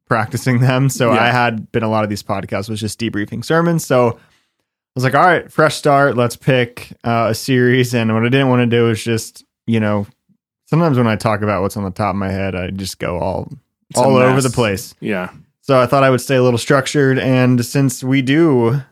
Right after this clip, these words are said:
Speaker 1: chew on God's word together, I thought we would just work through a book of the Bible. And one that I've wanted to spend a little bit of time in has been First Peter. So I thought this would do, uh,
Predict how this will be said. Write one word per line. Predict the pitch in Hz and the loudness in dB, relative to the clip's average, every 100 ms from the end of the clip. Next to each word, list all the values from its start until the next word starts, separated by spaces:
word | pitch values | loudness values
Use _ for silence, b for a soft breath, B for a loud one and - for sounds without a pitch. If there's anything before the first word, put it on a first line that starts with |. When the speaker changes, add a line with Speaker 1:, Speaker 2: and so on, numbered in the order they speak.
| _ | _
Speaker 1:
chew | - - 190 120 | -6 2 4 4
on | 107 110 | 2 2
God's | 113 113 107 | 2 0 0
word | 117 117 110 | 0 0 -2
together, | 113 104 101 | -4 -2 0
I | 98 | -2
thought | - 104 90 | -2 -2 -2
we | 104 | -4
would | 101 | -6
just | 107 - | -8 -8
work | 107 101 | -6 -6
through | - 104 104 101 | -6 -4 -2 -2
a | |
book | 104 107 | -4 -6
of | 104 | -8
the | |
Bible. | 98 85 104 104 101 | -6 -4 -4 -2 -4
And | 104 | -2
one | 117 135 | 0 2
that | 131 | 2
I've | 120 104 | 0 0
wanted | 107 107 101 | -2 -2 -4
to | - | -8
spend | 107 107 | -8 -6
a | 98 | -4
little | 101 | -4
bit | 98 | -6
of | 98 | -8
time | - 101 98 | -6 -6 -4
in | 98 98 98 101 _ | -6 -6 -8 -12 _
has | 101 | -10
been | 98 98 | -8 -10
First | 92 98 98 - | -8 -8 -10 -4
Peter. | 147 180 196 - _ _ _ _ _ _ _ | 0 2 0 -4 _ _ _ _ _ _ _
So | - 185 | 0 2
I | |
thought | 185 185 170 | 2 2 2
this | 160 170 | 0 -2
would | 160 | 0
do, | 160 165 156 | 2 4 2
uh, | 131 131 127 120 | 2 2 2 0